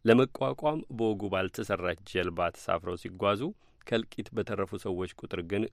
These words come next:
ከሁሉ የከፋው ወር ሆኗል። በሚያዝያ ሰባትና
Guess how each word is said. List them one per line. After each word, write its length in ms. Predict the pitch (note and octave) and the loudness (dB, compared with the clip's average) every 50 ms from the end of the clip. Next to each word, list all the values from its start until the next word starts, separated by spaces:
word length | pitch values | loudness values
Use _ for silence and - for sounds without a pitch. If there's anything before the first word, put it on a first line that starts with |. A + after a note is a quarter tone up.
| - | -6
ከሁሉ 340 | - - B2 G#2 A2 G2 F#2 F2+ | -6 -4 -4 -2 -2 -2 -2 -4
የከፋው 560 | F2 E2+ - - F2+ - - - E2+ E2+ E2+ | -4 -4 -4 -6 -8 -4 0 2 2 2 2
ወር 180 | E2 E2 E2 - | 0 -2 -4 -4
ሆኗል። 340 | - - F2+ F2 E2 D#2+ D2+ - _ _ _ _ _ _ - | -2 0 2 4 4 4 2 -4 _ _ _ _ _ _ -6
በሚያዝያ 380 | - E2 F2 F2 F2+ F2 F#2 F#2 | 0 4 6 6 6 8 6 4
ሰባትና 580 | F2+ - F2+ F2+ F2 F2 - - F2 F2 E2+ | 4 4 4 4 4 4 4 2 0 2 4